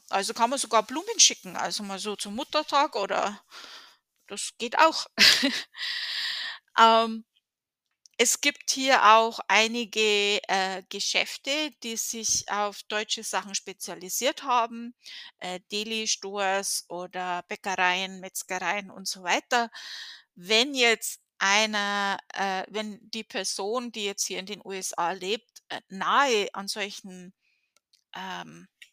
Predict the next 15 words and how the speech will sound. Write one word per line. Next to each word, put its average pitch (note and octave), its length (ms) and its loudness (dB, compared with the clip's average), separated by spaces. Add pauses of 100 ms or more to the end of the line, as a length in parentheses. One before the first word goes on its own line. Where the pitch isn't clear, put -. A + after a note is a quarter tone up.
(340)
Geschäften F#3+ 680 2 (540)
wohnt, A3 640 -4 (100)
dann G#3 180 -4
könnte A#3+ 380 -2
man G#3+ 160 0
ja G#3+ 140 4
vielleicht F#3+ 400 0
dort - 220 -4
noch G#3+ 80 -10
mal G#3+ 160 -4
anrufen A#3+ 520 -4
oder G#3+ 200 -4
eine G3+ 120 -8
E-Mail G#3+ 340 -2
schreiben, G#3+ 460 4